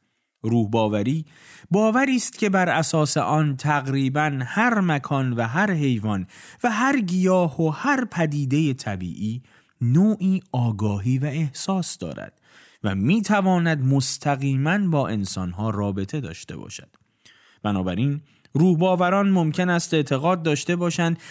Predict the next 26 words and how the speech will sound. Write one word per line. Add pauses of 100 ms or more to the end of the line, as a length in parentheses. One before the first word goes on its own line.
(160)
که
یک
تکه
سنگ
بزرگ
روی (100)
قله
کوه
نیز (580)
امیال
و
نیازهایی
دارد. (720)
سنگ (340)
ممکن
است
از
بعضی
کارهایی
که
انسانها
انجام
می‌دهند
به
خشم
بیاید